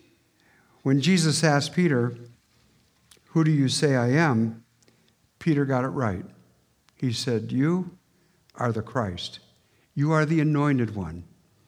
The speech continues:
You're the one the Father has sent." So, what about you? Here's an interesting question I want you to think about.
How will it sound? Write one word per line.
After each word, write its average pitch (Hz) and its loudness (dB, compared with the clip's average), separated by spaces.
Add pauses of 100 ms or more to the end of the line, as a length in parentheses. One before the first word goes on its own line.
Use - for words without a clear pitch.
(1160)
You're 123 0
the 135 -4
one 131 0
the 120 0
Father 113 -2
has 101 -8
sent." 98 -8 (1800)
So, 185 0 (260)
what 226 4
about 226 4
you? 123 2 (360)
Here's 202 2
an 175 4
interesting 135 2
question 123 -4
I 143 0
want 143 -2
you 165 -2
to 151 -8
think 151 -4
about. 104 -6